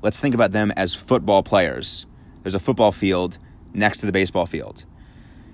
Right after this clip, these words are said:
Football players, let's think about a cornerback. The cornerback, he wants an interception. He wants to pick off the ball, okay? Antioxidants are the fence around the baseball field,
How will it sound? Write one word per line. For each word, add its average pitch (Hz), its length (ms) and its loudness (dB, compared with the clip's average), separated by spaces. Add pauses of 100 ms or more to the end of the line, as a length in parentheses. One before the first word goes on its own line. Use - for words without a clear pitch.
(760)
Football 160 400 6
players, 104 680 4 (580)
let's - 140 -2
think 131 100 2
about 107 220 6 (140)
a 101 60 0
cornerback. 98 680 -2 (920)
The 117 80 0
cornerback, 131 500 6
he 135 140 2
wants 135 360 2 (100)
an 104 100 2
interception. 101 480 0
He 98 80 -4
wants 101 140 -2
to 101 80 -4
pick - 220 -2
off 104 180 6
the 98 80 -4
ball, 87 320 -4 (400)
okay? 98 340 2 (760)
Antioxidants 131 880 2
are 104 120 4
the 92 80 -2
fence 123 360 -2
around 110 160 0
the 101 60 -2
baseball 98 340 2
field, 90 340 -4